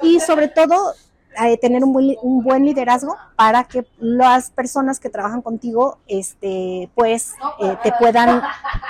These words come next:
dar ese resultado que estás buscando como empresa. Y clave es, o esencial,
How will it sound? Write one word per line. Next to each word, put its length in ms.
dar 220
ese 200
resultado 420
que 80
estás 180
buscando 440
como 200
empresa. 380
Y 340
clave 520
es, 240
o 160
esencial, 560